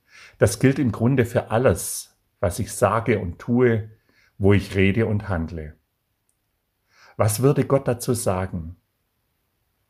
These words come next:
Manchmal ist mir die Antwort klar. Und trotzdem will ich sie nicht hören, weil ich mir anderes in den Kopf gesetzt habe, weil ich meine eigenen Ziele verfolge, meinen eigenen Vorteil sichern will.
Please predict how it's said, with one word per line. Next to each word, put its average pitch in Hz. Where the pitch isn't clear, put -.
Manchmal 110
ist -
mir 123
die 123
Antwort 98
klar. 82
Und 87
trotzdem 87
will 92
ich 90
sie 110
nicht 98
hören, 80
weil 110
ich 107
mir 113
anderes 113
in 107
den 98
Kopf -
gesetzt -
habe, 85
weil 107
ich 107
meine 113
eigenen 117
Ziele 135
verfolge, 95
meinen 107
eigenen 113
Vorteil 92
sichern 87
will. 85